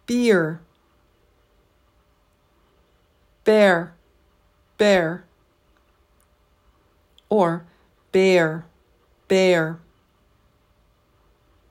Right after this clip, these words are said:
Now P, peer, peer.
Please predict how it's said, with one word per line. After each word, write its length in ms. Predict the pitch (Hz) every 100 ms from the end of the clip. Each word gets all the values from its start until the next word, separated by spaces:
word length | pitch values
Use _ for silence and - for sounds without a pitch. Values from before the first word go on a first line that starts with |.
| _ _ _ _ _ _ _ _ _ _ _ _ _ - - _ -
Now 200 | 190 196
P, 380 | - 196 180 - _ _ - - _ _ -
peer, 640 | - 254 233 180 165 170 - _ _ _ _
peer. 640 | - 262 247 226 165 170